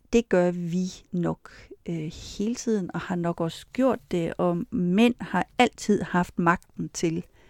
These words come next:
at objektivisere, øh, kvinden, s-, altså til at, at gøre kvinden til en ting.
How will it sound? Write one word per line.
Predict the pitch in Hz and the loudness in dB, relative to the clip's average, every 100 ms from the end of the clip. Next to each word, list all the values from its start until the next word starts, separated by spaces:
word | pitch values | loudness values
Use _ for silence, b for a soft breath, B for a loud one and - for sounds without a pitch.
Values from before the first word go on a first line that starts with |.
| b b b | b b b
at | - 156 - - _ - | -8 -8 -8 -20 _ -6
objektivisere, | 165 165 - - 170 165 - - - 143 _ _ _ _ _ _ - - | -4 -6 -10 -12 -8 -8 -4 -4 -4 -12 _ _ _ _ _ _ -16 -8
øh, | 160 165 _ _ _ _ - | -8 -8 _ _ _ _ -20
kvinden, | - - 156 156 175 185 151 _ | -16 -8 -4 -2 0 -2 -4 _
s-, | - - - - - - - - | -18 -16 -16 -18 -20 -20 -14 -12
altså | 160 - | -10 -8
til | - | -2
at, | 196 160 156 - | -2 -2 -2 -4
at | - | 0
gøre | 175 160 139 - b b b | -2 0 -4 -8 b b b
kvinden | 180 175 180 | -4 -2 -4
til | - | -4
en | 170 | -6
ting. | 165 - 175 | -4 -2 -2